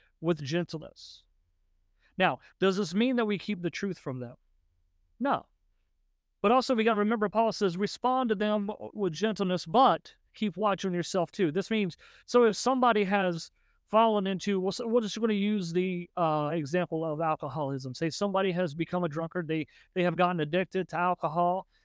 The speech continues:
and you're wanting to be kind and help with them. Does this mean that you really need to go to the bar with them and do and get yourself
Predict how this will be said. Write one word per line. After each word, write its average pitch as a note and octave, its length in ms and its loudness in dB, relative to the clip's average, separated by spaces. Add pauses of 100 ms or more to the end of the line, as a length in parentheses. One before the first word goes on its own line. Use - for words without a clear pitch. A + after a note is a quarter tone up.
(120)
and D#3 460 -2 (480)
you're F3+ 180 2
wanting G3+ 380 2
to F#3+ 180 -2
be F#3 100 -4
kind G3 520 0
and F3 100 -2
help F3+ 240 0
with E3 160 -4
them. D#3+ 220 0 (260)
Does F3+ 140 2
this G3 180 0
mean A3 180 4
that G#3 80 2
you G#3+ 140 0
really G#3 260 4
need G3+ 180 0
to F3+ 60 4
go G3 360 2
to - 120 -12
the F3+ 80 -2
bar G3 380 2
with F3 220 -2
them F3 380 0
and E3+ 160 -6
do F#3+ 240 0
and F3 120 -2
get F#3 160 -4
yourself F#3 340 -4